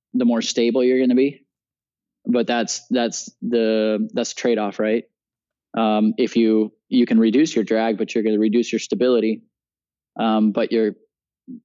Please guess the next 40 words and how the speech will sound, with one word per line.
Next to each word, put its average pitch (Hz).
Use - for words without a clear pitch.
you 139
know, 110
you 127
can, 110
you 135
can 123
overcome 117
that 117
with 107
practice 120
and, 107
and 110
just 107
getting 107
used 110
to, 104
getting 113
used 107
to 113
that 104
wing. 120
There's 104
a, 107
there's 107
a, 104
there's 110
a 110
balance 107
there. 101
Um, 107
and 110
with 117
the, 113
with 117
that 117
twenty-five, 117
I 110
just 113
went 110
smaller. 113